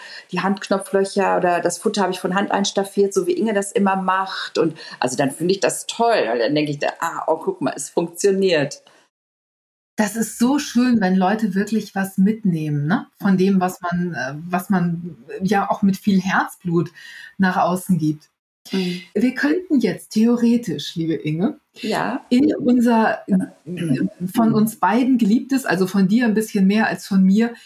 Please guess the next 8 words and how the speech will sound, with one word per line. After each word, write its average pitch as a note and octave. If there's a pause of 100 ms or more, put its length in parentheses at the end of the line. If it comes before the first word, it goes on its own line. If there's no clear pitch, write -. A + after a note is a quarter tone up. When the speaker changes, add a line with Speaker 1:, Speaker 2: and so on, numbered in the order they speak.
(160)
Speaker 2:
Thema A3
Bügeln F#3+
einsteigen. E3
Tun F#4+
wir E3
aber D3+
noch D3
nicht, G#3